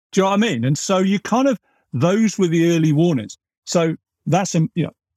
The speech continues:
relate that to the organization. People know first. And so if you then see that people's commitment is just dropping and they're becoming more anxious,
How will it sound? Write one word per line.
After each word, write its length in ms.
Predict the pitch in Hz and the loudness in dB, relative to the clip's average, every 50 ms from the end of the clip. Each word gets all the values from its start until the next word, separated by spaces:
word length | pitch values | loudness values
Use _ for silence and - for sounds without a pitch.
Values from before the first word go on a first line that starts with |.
| _ - - | _ -12 -6
relate 480 | - 151 147 160 165 180 190 190 - - | -2 0 2 2 4 2 2 0 -2 -2
that 220 | 160 151 - - | -4 -4 -4 -6
to 100 | - 147 | -4 -2
the 140 | 135 147 151 | 0 0 0
organization. 720 | 151 131 135 135 131 131 127 175 190 185 - - 117 117 - | 0 0 0 0 0 0 0 0 -2 -2 -4 -6 -6 -6 -6
People 340 | - - 277 254 - 247 220 | -2 -2 -2 -2 0 2 2
know 220 | 208 220 220 214 | 2 2 2 0
first. 640 | 180 - - 254 277 226 123 98 - - - - _ _ _ _ _ _ _ _ _ _ _ _ | -2 -2 -2 -2 -2 -2 -4 -6 -8 -12 -12 -14 _ _ _ _ _ _ _ _ _ _ _ _
And 120 | - 175 170 | -2 -2 0
so 160 | - 196 196 | 0 0 0
if 180 | 196 190 - 208 | 0 0 0 0
you 140 | 208 202 | 0 2
then 400 | 180 226 247 277 277 254 233 214 - _ _ _ _ - | 2 0 0 2 2 0 0 -2 -4 _ _ _ _ -16
see 360 | - - - - 214 214 202 | -12 -10 -4 -2 0 0 2
that 180 | 170 175 - - | 0 -2 -2 0
people's 320 | - 180 165 160 143 - - | -2 0 0 -2 -4 -6 -8
commitment 760 | - - - 151 156 160 175 208 220 - - 247 120 107 107 - - | -6 -2 2 2 4 4 4 2 0 -2 -6 -6 -4 -4 -6 -6 -6
is 160 | 135 - - | -6 -4 -2
just 220 | - 143 120 - | -2 -2 -2 -2
dropping 420 | - - 151 143 123 - - 120 120 | -2 0 0 0 -2 -2 -4 -2 0
and 100 | 127 147 | 0 0
they're 80 | 170 | 0
becoming 460 | 170 185 - - - 190 185 180 175 170 | 0 -2 -4 -4 -2 -2 0 0 2 2
more 240 | 170 170 170 175 | 2 2 0 0
anxious, 640 | 185 196 202 - - - - - - - - - | -2 -4 -6 -8 -10 -12 -12 -12 -12 -12 -14 -14